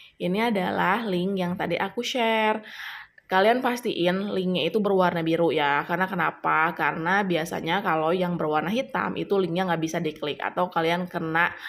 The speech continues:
spamming. Spamming itu jadi kayak semacam kalian tuh sering banget nih nge-share link di Facebook.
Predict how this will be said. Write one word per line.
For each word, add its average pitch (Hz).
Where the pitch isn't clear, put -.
spamming. 170
Spamming 185
itu 240
jadi 214
kayak 220
semacam 196
kalian 185
tuh 220
sering 196
banget 170
nih 208
nge-share 180
link 165
di 160
Facebook. 170